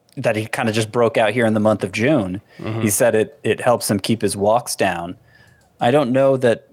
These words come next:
Speaker 1: that's necessarily proven true, but it has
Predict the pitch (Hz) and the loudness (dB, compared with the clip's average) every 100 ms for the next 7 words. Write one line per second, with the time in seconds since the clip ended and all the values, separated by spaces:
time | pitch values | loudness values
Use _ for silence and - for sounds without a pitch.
0 | - 110 113 120 - 123 120 - 123 - | -20 -4 -2 -2 -2 0 0 -2 -4 0
1 | 117 117 110 107 104 _ _ _ _ _ | 2 2 0 -4 -8 _ _ _ _ _
2 | _ _ - 135 127 123 107 - 127 120 | _ _ -2 0 2 0 -2 -4 0 2
3 | 156 147 135 120 107 - _ _ _ _ | 2 0 0 2 2 -2 _ _ _ _
4 | _ 131 113 - 147 156 156 147 - | _ -4 -2 -2 0 2 0 -2 -6